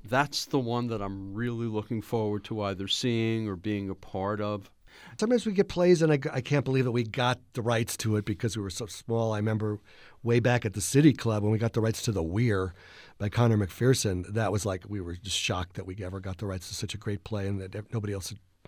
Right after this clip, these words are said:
Speaker 2: picked up the ball on that one. Sometimes something happens in the world that makes the play even more relevant than you thought it was.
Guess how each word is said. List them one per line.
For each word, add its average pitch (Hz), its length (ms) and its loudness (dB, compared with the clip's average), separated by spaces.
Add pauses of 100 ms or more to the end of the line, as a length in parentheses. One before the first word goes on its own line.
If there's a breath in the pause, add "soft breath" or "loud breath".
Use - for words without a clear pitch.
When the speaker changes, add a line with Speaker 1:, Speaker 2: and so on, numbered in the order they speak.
(300 loud breath)
Speaker 2:
picked - 220 -2
up - 80 -2
the 110 80 -2
ball 101 300 0
on 92 120 -2
that 92 220 -6
one. 90 260 -8 (480 loud breath)
Sometimes 143 680 6 (480 loud breath)
something 156 260 6
happens 151 300 6
in 139 80 6
the 131 60 8
world 131 320 6
that 120 80 0
makes 120 160 -4
the - 80 -4
play 127 200 2
even 117 140 4
more 117 160 8
relevant 120 400 4
than 117 100 2
you 107 80 2
thought 117 220 0
it 127 100 -6
was. 156 380 -4